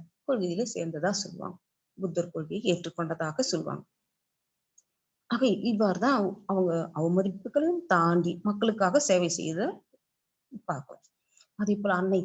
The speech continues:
தெரசா அவர்களோட, அவர்களை பற்றி பார்க்கும்போது அவர்கள் மக்களுக்காக அவங்க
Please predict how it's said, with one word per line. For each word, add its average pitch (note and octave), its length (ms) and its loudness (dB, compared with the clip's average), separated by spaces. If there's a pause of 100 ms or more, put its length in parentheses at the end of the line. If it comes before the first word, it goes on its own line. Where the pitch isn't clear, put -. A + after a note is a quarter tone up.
(120)
தெரசா G#3 440 4
அவர்களோட, E3 500 -2 (420)
அவர்களை E3+ 380 -2
பற்றி E3 280 -12
பார்க்கும்போது D#3+ 560 -6 (680)
அவர்கள் D4 280 0
மக்களுக்காக G#3 720 2
அவங்க F3+ 260 4